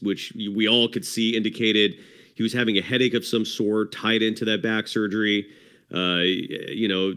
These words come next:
he's missed games because of it in previous years. I think Steve Kerr has finally overcome that. No one has brought it up to him recently. And again, he hasn't shown any signs or symptoms that that back injury is causing issues. But the point is, for Draymond Green,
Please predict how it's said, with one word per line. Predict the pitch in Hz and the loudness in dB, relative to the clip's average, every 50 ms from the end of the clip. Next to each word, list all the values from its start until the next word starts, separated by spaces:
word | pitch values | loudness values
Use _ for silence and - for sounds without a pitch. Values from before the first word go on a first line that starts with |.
| - - | -6 -6
he's | 117 110 107 107 95 104 | -6 -4 -4 -4 0 2
missed | 120 117 117 - - | 2 2 0 -2 -2
games | 113 110 113 117 120 117 117 | 0 4 4 4 4 2 2
because | 120 113 - 123 113 107 | -2 -2 0 0 0 0
of | 117 104 | 2 2
it | 113 104 | 2 2
in | 107 131 | 0 0
previous | - - 110 107 104 110 101 - - | 0 -2 0 0 2 0 0 0 0
years. | 104 104 101 101 98 98 98 95 - - _ _ _ _ _ _ _ _ _ _ _ _ - - - - | 0 2 4 4 4 2 2 0 -4 -12 _ _ _ _ _ _ _ _ _ _ _ _ -18 -18 -8 0
I | - 120 123 | 2 2 2
think | 120 - - - - 151 170 185 180 - - | 2 -2 -4 2 4 6 8 6 6 4 -2
Steve | - - - 139 135 127 - | -6 -4 0 2 2 2 2
Kerr | - 135 120 | 0 2 2
has | 113 117 | 2 0
finally | - 117 110 113 107 107 104 | 0 -2 0 2 2 2 2
overcome | 104 90 90 - - 110 110 110 | 0 0 -2 -4 -2 -2 -2 0
that. | 110 110 107 98 | 2 2 2 2
No | 104 113 113 | 2 2 2
one | 117 110 | 2 2
has | 104 87 | 2 0
brought | - - 107 101 98 | 0 0 0 0 2
it | 98 95 | 0 0
up | 101 92 - | 0 -2 -2
to | - 104 | -2 -2
him | 90 92 | 0 0
recently. | 95 98 95 - - 104 101 101 | 0 0 0 -2 -2 0 0 2
And | 98 | 2
again, | 101 104 117 98 | 2 2 2 2
he | 104 120 | 2 2
hasn't | 139 135 123 95 | 0 0 -2 -2
shown | - - - - 113 110 113 113 107 - | -2 -4 -2 0 0 2 2 2 0 0
any | 98 98 90 | -2 -2 -2
signs | 82 - - - 107 98 98 98 95 90 95 | -4 -4 -4 -2 -2 0 0 0 0 0 -2
or | 90 | -4
symptoms | - - - 107 95 90 104 87 85 80 71 - - - - - - - - - - _ - | -4 -2 -2 -2 0 0 -2 -2 -2 -4 -6 -10 -14 -20 -20 -20 -20 -20 -20 -20 -20 _ -4
that | - 110 101 | -2 -2 2
that | 110 104 98 - | 2 2 2 2
back | 117 110 113 107 - | 2 2 2 2 0
injury | 113 101 92 104 95 | 0 0 0 0 -2
is | 87 | -2
causing | - - 107 101 87 98 104 | -2 -4 -4 -2 0 0 0
issues. | 120 120 123 107 95 | 0 0 0 0 -2
But | 85 110 | 0 -2
the | 113 95 | -2 -2
point | - - - 143 170 165 156 127 | -4 -4 0 2 4 4 4 4
is, | - 123 117 98 78 76 - | 2 2 2 2 0 -2 -2
for | - 117 | -4 -4
Draymond | 101 - - 131 139 143 143 131 123 110 98 | -4 -2 0 2 2 2 2 2 2 0 0
Green, | 90 110 113 135 135 120 101 90 80 73 71 - | 0 0 2 2 2 2 2 2 0 -2 -4 -6